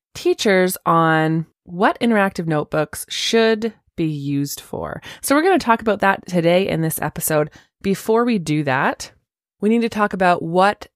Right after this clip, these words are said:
interactive notebooks are. So interactive notebooks, at its core, they're a tool to help students stay engaged and organized. I'm gonna repeat that. So the interactive notebooks,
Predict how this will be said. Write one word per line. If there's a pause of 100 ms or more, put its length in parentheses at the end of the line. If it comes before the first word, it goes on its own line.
interactive
notebooks (220)
are. (540)
So
interactive
notebooks, (540)
at
its
core,
they're
a
tool
to
help
students
stay
engaged
and
organized. (460)
I'm
gonna
repeat
that. (480)
So
the
interactive
notebooks,